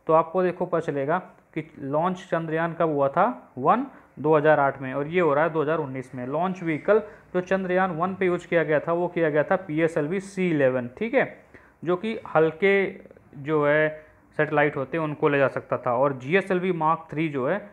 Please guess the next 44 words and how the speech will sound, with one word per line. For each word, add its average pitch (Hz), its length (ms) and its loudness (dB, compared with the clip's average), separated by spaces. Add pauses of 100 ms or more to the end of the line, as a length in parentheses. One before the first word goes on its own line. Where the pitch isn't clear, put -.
(160)
भारी 135 260 2
सैटेलाइट 143 480 -2
को 139 120 2
ले 147 100 2
जा 139 80 2
सकता 135 280 -6
है, 131 80 2
क्योंकि 160 240 -2
देखो 175 240 0
आप 156 180 2
वजन, 143 280 2 (360)
वजन 165 360 0
जो 185 200 2
है 180 220 4
चंद्रयान 170 520 -4
वन 170 200 -2
का 175 240 2 (580)
तेरह 190 240 0
सौ 208 140 -2
अस्सी 185 220 -2
किलो 175 240 0
था, 160 140 6 (380)
इसका 180 260 2
अड़तीस 190 320 0
सौ 185 80 0
पचास 156 400 2
किलो 143 220 0
है। 110 120 -2 (720)
वो 208 220 6
सिर्फ 226 280 -4
ऑर्बिटर 170 500 2
था, 139 180 0 (220)
अ, 160 60 -4 (140)
उसमें 143 400 -6 (160)
वो 156 160 -6
केवल 170 260 0
चक्कर 170 320 0
लगा 127 240 2
रहा 120 100 0
था। 196 280 0 (360)
एक 190 200 2
साल 170 260 2
तक 170 160 -2
उसका 165 380 0